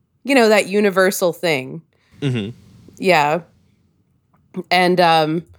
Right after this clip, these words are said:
Speaker 1: so when he, like, does he, like, do the smile nod wave?
Speaker 2: Uh, I think he does, like, kind of like a, a smile, n-, like a, like, kind of like a nod, and then, like, a, like, head gesture at the crying punk,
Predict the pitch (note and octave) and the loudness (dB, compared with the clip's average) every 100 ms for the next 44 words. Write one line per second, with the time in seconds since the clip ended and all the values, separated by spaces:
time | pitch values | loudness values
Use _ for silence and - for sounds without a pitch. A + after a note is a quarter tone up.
0 | _ _ _ - G3+ F#3 F#3 F3+ F3 F3+ | _ _ _ -4 0 0 2 2 2 0
1 | - - F#3 F3+ E3+ E3 - _ _ _ | -4 -4 -2 2 2 0 -6 _ _ _
2 | _ _ _ _ _ _ _ _ - F#3+ | _ _ _ _ _ _ _ _ -2 2
3 | F#3+ F#3 F#3 A3 F#3+ F#3 - F#3+ F#3+ G3 | 4 2 0 -2 -2 -2 0 2 2 2
4 | F#3 G3 G3+ A3 G#3+ A3 A3+ A3+ - _ | 2 2 2 0 2 2 -2 -6 -20 _
5 | _ _ _ _ _ _ _ _ _ _ | _ _ _ _ _ _ _ _ _ _
6 | _ _ _ _ _ _ _ _ _ - | _ _ _ _ _ _ _ _ _ -20
7 | - - D3 C#3 F#3 B3 A#3 A3 G#3 F3+ | -18 -4 -2 0 0 0 0 2 2 0
8 | F3 - D3+ C#3 C3 A#2 G#2+ G#2 - - | -2 0 0 2 0 0 -2 -4 -4 -4
9 | - D#3+ D3 C#3 C3 B2+ B2 - C3 B2+ | -2 0 2 2 2 2 0 -4 -4 -6
10 | - C3 A#2+ A#2+ A2+ F#2+ A#2+ C3 A#2 C3+ | -4 -2 0 0 -2 -4 -4 -2 0 0
11 | C3 A#2+ A2 G#2+ B2 D#3 D3+ C#3 C3 A#2+ | 0 0 -2 -2 0 2 4 4 2 2
12 | B2 A#2 A2+ G#2 G#2+ G2 - - - - | 4 4 0 0 -2 -2 -8 -20 -20 -2
13 | C#3 G2+ - - - D3+ C3 C#3 C3+ - | 0 0 -4 -14 -2 0 2 0 0 -2
14 | C#3 A#2 - C3 - B2 A2+ A2 G#2 - | 0 0 -2 -4 0 2 2 -2 -6 -4
15 | B2 A#2 A#2 - - | -2 -2 -4 -10 -20